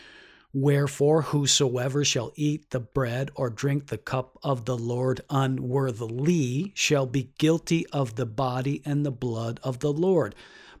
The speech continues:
But let a man prove himself." The King James says, "Let a man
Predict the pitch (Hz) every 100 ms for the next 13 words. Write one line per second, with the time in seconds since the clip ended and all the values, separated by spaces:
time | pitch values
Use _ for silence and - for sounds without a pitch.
0 | - 135 - 135 131 131 - 135 123 127
1 | 127 123 117 - - 151 135 131 123 -
2 | 113 135 - - 139 127 117 120 120 120
3 | - 120 113 113 117 113 120 113 117 110